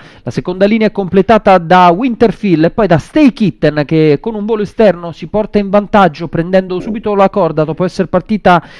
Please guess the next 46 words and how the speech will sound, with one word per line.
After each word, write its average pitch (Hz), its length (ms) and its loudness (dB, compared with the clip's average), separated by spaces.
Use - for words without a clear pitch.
dal 170 760 4
numero 214 280 -4
otto 208 200 -6
di 196 120 -4
Steccato. 185 600 0
Come 170 160 -4
detto 214 220 0
la 190 80 -4
seconda 208 300 -4
linea 214 180 0
è - 40 -6
completata 190 500 0
da 175 200 2
Ask 226 360 0
My 208 180 -2
Glory, 190 320 -2
poi 190 220 0
Sophie 220 380 -6
Bell, 180 440 4
la 214 140 4
cortigiana 185 760 0
al 170 100 -4
centro 214 360 -10
della 196 160 2
pista, 214 340 -2
troviamo 175 320 -4
invece 180 360 -4
la 156 60 -2
figura 185 380 -2
di 151 260 -4
Tago 214 360 0
Island. 120 420 0
Si - 160 -8
procede 220 400 0
così 233 240 -6
con 185 140 -4
i 165 60 -4
primi 220 200 -6
cinquecento 214 580 -8
metri 220 300 -2
percorsi 214 640 -2
a 196 100 4
buon 208 380 -2
ritmo. 165 400 -2
Stay 254 480 0
Kitten 156 440 0